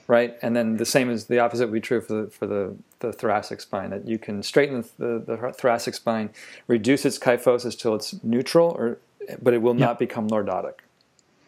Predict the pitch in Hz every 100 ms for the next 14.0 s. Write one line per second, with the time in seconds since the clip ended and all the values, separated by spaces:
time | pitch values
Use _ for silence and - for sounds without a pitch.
0 | _ - - - 160 156 147 - - 110
1 | 175 170 208 160 131 120 110 143 135 104
2 | - 139 95 - - _ _ _ _ _
3 | - - 113 - _ - 135 175 156 156
4 | 135 - 170 196 202 156 156 - 131 123
5 | 151 143 143 151 - 135 139 123 175 156
6 | 151 139 - 127 127 - 117 - 131 -
7 | 151 139 127 131 127 - 123 117 117 -
8 | - 143 123 120 - 120 - - - _
9 | _ _ _ _ _ 147 143 214 147 135
10 | 139 - 196 - 240 - 185 165 156 -
11 | - 160 175 151 - 120 - 131 143 -
12 | 143 117 175 175 - 156 139 147 127 120
13 | 117 - 160 160 - - 151 147 147 -